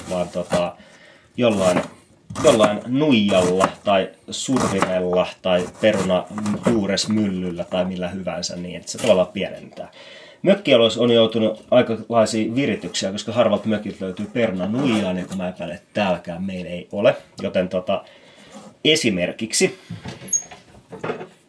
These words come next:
otetaan kattila. Kattilalla tota, murskataan se. Ja nyt kun me ei välttämättä tarvita semmoista niinku täydellisen silkkistä,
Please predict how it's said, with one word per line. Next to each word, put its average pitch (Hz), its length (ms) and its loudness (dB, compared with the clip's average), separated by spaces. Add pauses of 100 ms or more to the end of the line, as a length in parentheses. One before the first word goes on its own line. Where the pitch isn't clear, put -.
(600)
otetaan 123 420 6 (840)
kattila. - 500 0 (1800)
Kattilalla 95 600 2
tota, - 340 -2 (540)
murskataan 110 640 0
se. 98 260 -2
Ja 107 100 2
nyt 127 160 2
kun 117 140 -2
me 110 60 8
ei 117 320 6
välttämättä 107 480 0
tarvita 92 320 2
semmoista 92 260 -6
niinku 92 120 -8 (100)
täydellisen 98 720 2
silkkistä, - 720 -2